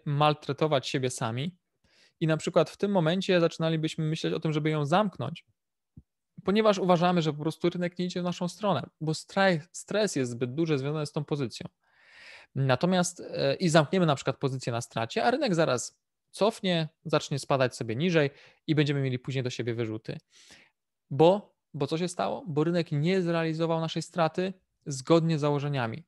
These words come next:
Zamknęliśmy tylko i wyłącznie dlatego, że się baliśmy większej straty. Dlatego tak ważne jest, żeby mieć plan przygotowany a priori, czyli zanim coś się wydarzy, dopiero reagować na to, co się dzieje na rynku zgodnie z założeniami.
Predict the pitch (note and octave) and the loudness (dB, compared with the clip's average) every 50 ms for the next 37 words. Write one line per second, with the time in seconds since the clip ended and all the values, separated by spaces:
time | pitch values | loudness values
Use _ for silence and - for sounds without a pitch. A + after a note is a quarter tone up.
0 | _ _ - C#3+ C3+ D3+ D3 C#3+ - - D#3 E3 F#3+ - - D#3+ C#3+ - - A3 | _ _ -10 -2 0 0 0 0 0 -4 -4 -4 -4 -4 -6 -8 -4 -2 -2 -2
1 | A3+ - F3+ D3 B2+ B2+ B2+ - - B2 A#2 - A#2 A#2 C#3 E3 G3 F#3+ - - | -2 -2 -2 -2 -2 -2 -4 -6 -6 -6 -4 -4 -4 -2 0 -2 -2 -4 -6 -16
2 | - _ _ - C#3 D3 C#3+ - D3+ C#3 B2+ C3 B2+ D#3 F3 - D#3 D3 C#3+ C3 | -20 _ _ -4 0 0 2 2 2 2 2 2 2 0 -2 -4 -4 -4 -4 -4
3 | B2 C3+ C3 B2+ B2+ - - C3+ B2+ B2 B2 - _ _ _ _ _ - - - | -4 -4 -6 -6 -6 -6 -4 -4 -4 -4 -6 -8 _ _ _ _ _ -20 -14 -8
4 | - C3+ A#2+ A2+ A#2 - - F3+ - _ _ _ _ _ _ _ _ - C#3 C#3+ | -6 -6 -4 -6 -6 -10 -14 -20 -20 _ _ _ _ _ _ _ _ 2 6 6
5 | C#3+ - - A3+ F#3 D3+ B2 A#2+ A#2+ B2 C3+ C3+ C3+ C3+ B2+ C3+ D#3 E3 D3+ D3+ | 6 8 6 6 6 6 4 2 2 4 4 4 4 2 0 0 0 0 0 0
6 | C#3 C#3 C#3 C#3+ C#3 - - - - D#3+ D#3+ E3+ F#3 F3 - - C#3 C#3+ C#3 - | 0 2 2 0 -2 -4 -4 0 2 4 4 4 4 2 0 0 0 0 0 2
7 | C#3 C#3+ D3 D3+ D3+ - - C#3+ - - - F3 F3+ F3 C#3 A#2 A2 - - C3 | 2 2 2 2 0 0 -2 -4 -4 -2 2 4 6 6 6 4 2 -4 -4 -6
8 | C3 B2+ B2+ D#3+ E3+ F#3 F#3+ F#3 F3 - F3+ E3 - - - E3+ E3 D#3 D3 D3+ | -4 0 4 4 4 4 4 2 0 0 -2 -2 -2 -2 -2 -2 0 0 0 2
9 | C#3+ D3 D#3 C#3 C3 A#2 A2 - - - _ _ _ - C#3 D3 - - D#3+ D#3 | 4 6 6 6 6 4 0 -4 -8 -12 _ _ _ -2 -2 0 2 4 4 6
10 | D#3+ D#3 D#3+ E3 - _ _ _ _ _ _ _ _ D3 C#3+ D#3 D3+ D3 D3 C3+ | 6 4 4 2 -2 _ _ _ _ _ _ _ _ 2 4 6 8 8 6 6
11 | C3 F3 G3+ G#3 G3 D3+ - - D3 C#3+ C3+ - C3+ - - C3+ - C#3+ C3+ C3+ | 6 6 6 6 6 4 4 2 0 0 0 0 -2 -4 -6 -6 -4 -4 -4 -2
12 | B2+ C#3 C#3 C#3 C3 B2+ B2 A#2+ A#2+ A#2+ B2+ B2+ - G3+ A3 A3 - D3+ C3 C3 | 2 2 2 4 4 2 2 2 0 -2 -4 -4 -2 -2 -2 -2 -4 -4 -6 -6
13 | B2+ B2+ C#3 F#3 G3 F#3+ F3+ F#3+ F#3 E3+ D#3+ F3 F3 F3 E3+ E3 F3 F3 F3 E3 | -2 2 4 4 4 4 2 0 -2 0 2 2 4 4 4 2 2 2 4 4
14 | C#3+ B2 A#2 - - - | 2 2 0 -4 -10 -16